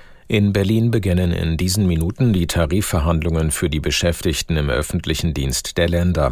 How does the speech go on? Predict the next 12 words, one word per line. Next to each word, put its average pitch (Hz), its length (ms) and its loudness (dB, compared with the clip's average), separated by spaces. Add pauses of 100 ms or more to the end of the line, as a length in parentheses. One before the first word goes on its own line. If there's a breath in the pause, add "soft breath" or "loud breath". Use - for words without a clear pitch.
(160)
Die 67 80 -4
Gewerkschaften 98 760 0
fordern 107 440 2
ein 87 240 0
Gehaltsplus 85 680 0
von 85 300 0
zehn 85 300 0
Komma 78 320 0
fünf - 400 -4
Prozent, 98 580 0
mindestens 95 640 0
aber 73 480 0